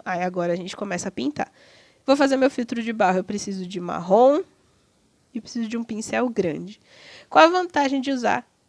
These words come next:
um pincel bem grande? É que você consegue pintar mais espaço em menos tempo. Então, ó. Tá vendo? Aí você só vai tomando cuidado pra ele não borrar demais,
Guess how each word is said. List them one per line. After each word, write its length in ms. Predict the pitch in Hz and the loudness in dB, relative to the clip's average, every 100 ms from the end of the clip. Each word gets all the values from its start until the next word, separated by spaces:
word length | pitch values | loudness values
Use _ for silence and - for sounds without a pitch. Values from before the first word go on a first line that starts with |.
| _ _ _ _ 254 | _ _ _ _ -6
um 120 | 240 | -2
pincel 400 | 254 240 233 226 | -2 0 2 4
bem 220 | 226 240 | 4 4
grande? 520 | 220 196 185 190 208 | 4 2 0 -6 -6
É 140 | - 233 | 0 2
que 120 | 277 | 2
você 480 | 262 269 - 247 269 _ _ | 0 -2 0 -2 -2 _ _
consegue 360 | 262 262 240 - | -6 -2 -2 -2
pintar 360 | 254 233 233 | -6 -2 -2
mais 400 | 233 220 247 294 | 0 -2 0 -2
espaço 680 | - - 220 190 233 - 277 - - | -8 0 4 4 2 -2 -8 -8 -10
em 100 | 254 | -6
menos 420 | 254 247 277 - | -2 -2 -4 -4
tempo. 520 | 311 277 180 - 185 - _ _ | -2 -2 -2 -10 -16 -16 _ _
Então, 340 | 196 196 240 | -4 -2 -2
ó. 180 | 214 185 _ _ _ _ _ _ _ _ _ _ _ _ _ _ _ _ _ _ _ _ - | -2 -4 _ _ _ _ _ _ _ _ _ _ _ _ _ _ _ _ _ _ _ _ -14
Tá 80 | |
vendo? 300 | 208 202 349 - _ - - - _ _ _ _ _ _ _ - | -8 -6 -6 -12 _ -20 -20 -20 _ _ _ _ _ _ _ -6
Aí 160 | 208 214 | -2 -2
você 220 | 208 220 | -4 -6
só 180 | 214 208 | -4 -2
vai 180 | 196 | -2
tomando 420 | 202 214 208 202 214 | -2 -8 -8 -8 -6
cuidado 580 | 262 - 214 202 - | -2 0 4 4 4
pra 160 | 392 170 | 0 -2
ele 160 | 165 170 | -4 -4
não 260 | 180 233 | -2 -2
borrar 320 | 220 196 170 | 0 0 -2
demais, 800 | 165 233 226 175 190 349 - - | -4 -6 -4 -2 0 -2 -4 -18